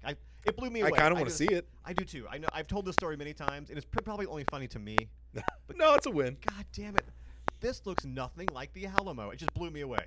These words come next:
Speaker 1: I just, um, so anyways, the name of this podcast is "Nothing Like the Alamo."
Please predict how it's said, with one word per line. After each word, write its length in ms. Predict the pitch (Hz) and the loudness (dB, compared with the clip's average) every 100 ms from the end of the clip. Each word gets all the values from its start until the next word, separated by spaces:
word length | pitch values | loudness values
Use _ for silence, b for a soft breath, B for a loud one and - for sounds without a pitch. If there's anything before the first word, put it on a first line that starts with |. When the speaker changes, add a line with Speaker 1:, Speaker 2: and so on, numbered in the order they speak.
| - | -4
Speaker 1:
I 80 | 120 | -8
just, 280 | 123 113 - | -6 -6 -6
um, 380 | 120 113 107 104 101 - - - - - - - - - - | -4 -4 -4 -4 -6 -6 -16 -16 -8 -8 -8 -16 -16 -8 -8
so 120 | - 180 | -6 -6
anyways, 280 | 165 107 107 | -4 -4 -6
the 80 | |
name 80 | 147 | -6
of 80 | 170 | -6
this 120 | 151 | -8
podcast 480 | - 147 - 139 143 | 2 2 2 -6 -6
is 60 | 123 | 0
"Nothing 240 | 117 120 131 | 0 0 -4
Like 160 | 120 | -6
the 120 | 120 104 | -4 -4
Alamo." 360 | 92 98 123 | -4 -6 -8